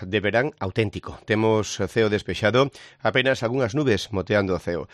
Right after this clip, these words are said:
A máxima pasará hoxe de novo dos trinta e un grados. En canto ás estradas, lamentar dous accidentes. Un en Monterroso, con dous coches implicados. Dúas persoas resultaron feridas e foron evacuadas ao Polusa.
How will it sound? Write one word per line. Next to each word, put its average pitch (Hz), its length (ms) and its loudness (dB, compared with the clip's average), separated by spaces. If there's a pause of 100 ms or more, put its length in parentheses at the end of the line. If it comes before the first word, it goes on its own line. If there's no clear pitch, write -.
(200)
A 107 80 2
máxima 151 480 0
pasará 117 400 0
hoxe 131 160 -4
de 104 160 0
novo 104 240 -2
dos 120 400 -4
trinta 107 400 -2
e - 0 -
un 110 160 -2
grados. - 400 -6 (480)
En 151 160 2
canto 160 240 0
ás 139 80 -6
estradas, 151 560 2
lamentar 117 480 2
dous 139 480 0
accidentes. 85 800 -2
Un 147 240 0
en 104 80 0
Monterroso, 104 560 -2
con 101 160 -4
dous 92 160 -4
coches 90 320 -6
implicados. 107 560 0 (240)
Dúas 123 320 2
persoas 107 480 -2
resultaron 98 480 -4
feridas 104 560 -2
e 104 160 -2
foron 139 240 -4
evacuadas 92 560 -4
ao 92 160 -10
Polusa. 127 400 0